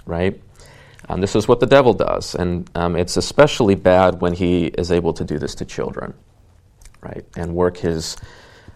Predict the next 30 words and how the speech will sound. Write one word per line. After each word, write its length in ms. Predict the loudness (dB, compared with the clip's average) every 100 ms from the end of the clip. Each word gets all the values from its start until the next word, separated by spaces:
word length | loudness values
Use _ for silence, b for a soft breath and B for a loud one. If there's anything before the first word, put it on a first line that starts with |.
| B
uh, 180 | -4 2
all 160 | 6 4
sorts 340 | 6 4 4
of 80 | -2
vices 840 | 0 2 4 4 2 0 0 0 2
that 100 | 4
we're 120 | 4
about 240 | 4 4
to 100 | 2
see 340 | -2 2 2 2
him, 540 | 0 0 0 -4 -6 -8
um, 380 | -6 -6 -8 -10 b b 2
go 200 | 4 4
into. 460 | 2 0 0 0 -6 B B B B
Um, 180 | -8 -2
but 100 | 0
it's 160 | 0 -2
especially 480 | 0 2 2 2
bad 320 | 0 2 2 2
when 100 | -4
he 120 | -6
inculcates 720 | -4 -4 -2 -2 -2 -6 -6
these 420 | -6 -6 -6 -10
in, 460 | -8 -6 -6 -8 -10
in 160 | -8 -10
children, 600 | -6 -6 -6 -8 -12 -14 -20 _
and 260 | -8 -6 -6
we 100 | -8
can 160 | -8
see, 580 | -10 -6 -4 -4 -4 -8